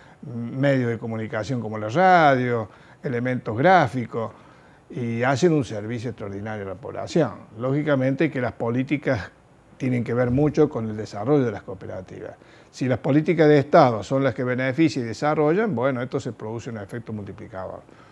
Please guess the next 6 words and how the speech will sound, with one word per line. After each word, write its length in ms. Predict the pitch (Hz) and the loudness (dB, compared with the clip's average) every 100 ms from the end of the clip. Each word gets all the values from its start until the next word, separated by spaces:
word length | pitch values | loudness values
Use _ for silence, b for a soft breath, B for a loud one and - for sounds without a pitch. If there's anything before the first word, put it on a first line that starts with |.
| b b b _ | b b b _
Cuando 260 | - 139 135 | 4 8 10
las 200 | 131 123 | 8 6
políticas 500 | - 147 185 190 156 | 6 4 6 6 6
son 140 | 170 175 | 4 2
antagónicas, 720 | 180 185 185 170 208 202 135 | 4 6 6 6 4 2 2
vienen 460 | 135 143 175 196 | 2 2 0 -2